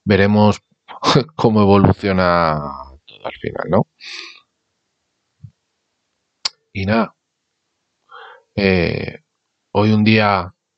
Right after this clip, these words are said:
que tendremos las declaraciones de Powell por la tarde, que será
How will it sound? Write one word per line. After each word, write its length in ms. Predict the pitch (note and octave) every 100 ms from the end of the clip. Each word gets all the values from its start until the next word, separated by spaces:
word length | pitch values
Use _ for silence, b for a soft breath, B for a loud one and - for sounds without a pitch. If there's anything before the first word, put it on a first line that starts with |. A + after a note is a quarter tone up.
| -
que 260 | G2+ F#2+
tendremos 640 | F2+ F#2+ F#2+ G2 G2+ F#2+ F#2
las 140 | F#2+
declaraciones 520 | F#2 F#2 F2+ G2 F#2+
de 100 | F2+
Powell 460 | E2 G2+ F#2+ F#2+ F2+ _ _ _ _ -
por 140 | F#2+
la 160 | F#2+ G2
tarde, 360 | B2 B2+ C#3
que 120 | B2+ G#2
será 560 | - G2 G2 G2 F#2+